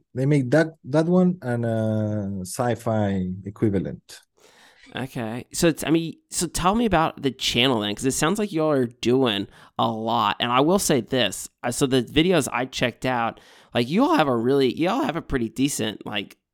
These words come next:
Speaker 2: video production quality on these.
Speaker 1: Yeah, we were lucky that, that, um,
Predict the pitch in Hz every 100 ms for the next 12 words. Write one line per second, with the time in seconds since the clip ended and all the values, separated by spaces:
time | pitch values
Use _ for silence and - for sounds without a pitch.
0 | - 117 107 123 143 117 113 - 113 95
1 | 110 - - 113 98 - - - 113 117
2 | 123 104 90 - - _ _ _ _ _
3 | _ - 110 104 95 - - - - _
4 | _ _ _ _ 127 151 127 120 151 160
5 | 151 160 156 160 139 131 202 147 123 120
6 | 113 104 - 107 113 113 110 101 98 92